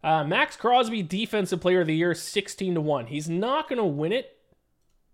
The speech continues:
but he must, he, I mean, he had a pretty good year.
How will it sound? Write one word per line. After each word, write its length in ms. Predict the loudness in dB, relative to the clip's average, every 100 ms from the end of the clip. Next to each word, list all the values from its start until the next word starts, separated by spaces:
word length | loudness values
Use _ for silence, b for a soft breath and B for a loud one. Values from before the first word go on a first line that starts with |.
| _ _ _ _ _ _
but 240 | 2 2 2
he 180 | -4 -2
must, 400 | 0 0 -2 -4
he, 140 | -4
I 40 |
mean, 160 | -4 -4
he 80 | -4
had 140 | -4
a 40 | -6
pretty 260 | -8 -8
good 240 | -8 -10 -12
year. 320 | -16 -18